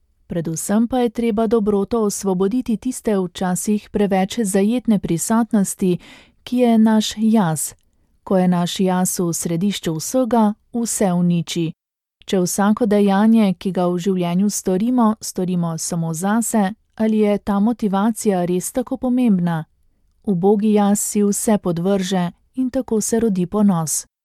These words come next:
Pri odpravljanju vseh teh situacij,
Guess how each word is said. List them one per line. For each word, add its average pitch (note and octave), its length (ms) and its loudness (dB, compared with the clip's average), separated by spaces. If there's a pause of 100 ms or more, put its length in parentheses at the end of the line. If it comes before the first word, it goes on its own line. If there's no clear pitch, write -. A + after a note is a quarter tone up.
(540)
Pri G3 200 2
odpravljanju G3+ 800 2
vseh G#3+ 340 -2
teh G#3+ 220 0
situacij, F#3 920 0